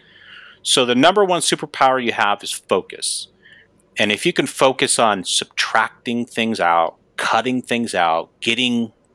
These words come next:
grabbing that sword and slicing off all that stuff that's unwanted, you're gonna have a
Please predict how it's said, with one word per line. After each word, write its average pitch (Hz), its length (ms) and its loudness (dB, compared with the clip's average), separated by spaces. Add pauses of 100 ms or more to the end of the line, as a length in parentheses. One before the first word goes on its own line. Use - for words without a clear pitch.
(100)
grabbing 143 400 2
that 139 200 0
sword 104 500 2
and 82 140 -12
slicing 123 480 0
off 113 220 0
all 113 180 2
that 117 220 0
stuff - 340 0
that's 90 300 -2 (100)
unwanted, 101 680 -2 (1400)
you're 123 140 2
gonna 123 220 0
have 110 300 2
a 92 180 -4